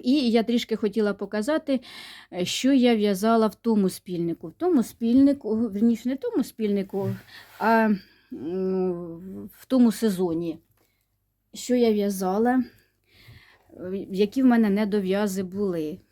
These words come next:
Ось в мене ця юбка, я в'язала крючком. Це перший мій такий, м, виріб, е, крючком.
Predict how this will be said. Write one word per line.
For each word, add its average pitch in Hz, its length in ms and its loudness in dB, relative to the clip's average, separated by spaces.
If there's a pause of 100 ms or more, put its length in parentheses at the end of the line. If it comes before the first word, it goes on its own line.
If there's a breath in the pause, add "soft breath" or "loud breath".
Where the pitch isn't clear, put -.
(160)
Ось 247 280 -2
в 220 40 2
мене 214 260 2
ця 190 260 -4
юбка, 170 600 -6 (100)
я 202 160 -4
в'язала 190 460 -2
крючком. 185 540 -6
Це 214 160 -6
перший 202 500 -2
мій 190 180 0
такий, 185 500 -6 (540 loud breath)
м, 185 360 -4
виріб, 196 480 2 (220 loud breath)
е, 180 240 -4
крючком. 254 720 2